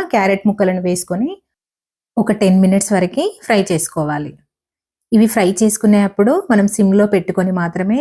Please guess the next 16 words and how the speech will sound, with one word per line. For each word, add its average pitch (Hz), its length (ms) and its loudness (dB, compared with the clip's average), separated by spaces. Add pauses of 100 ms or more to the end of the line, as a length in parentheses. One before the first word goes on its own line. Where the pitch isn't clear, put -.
ఫ్రై 190 220 -2
చేసుకోవాలండి. 175 840 -2 (600)
ఇలా 208 220 2 (420)
గరిటెతో 185 440 0 (720)
కలుపుతూ 202 440 0 (840)
ఇలా 196 200 2 (400)
కొంచెం 208 340 4 (140)
రంగు 180 260 0
మారేంత 180 460 0
వరకు 175 300 -6 (720)
ఫ్రై 190 160 0 (120)
చేసుకొని 190 460 0 (160)
స్టవ్ 208 320 0
ఆఫ్ 208 160 -6
చేసుకొని 208 420 -4 (800)
ఈ 208 80 0